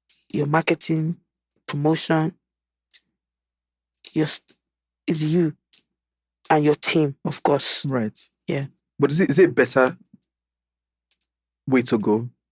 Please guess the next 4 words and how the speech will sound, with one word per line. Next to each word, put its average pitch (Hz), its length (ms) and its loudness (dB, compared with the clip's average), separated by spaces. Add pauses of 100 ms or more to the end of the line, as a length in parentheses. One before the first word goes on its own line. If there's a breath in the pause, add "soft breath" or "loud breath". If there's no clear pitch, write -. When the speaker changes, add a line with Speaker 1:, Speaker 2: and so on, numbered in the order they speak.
(380)
Speaker 2:
for 110 400 6 (440)
considering 143 500 4
the, 120 240 -4
the, 120 160 -2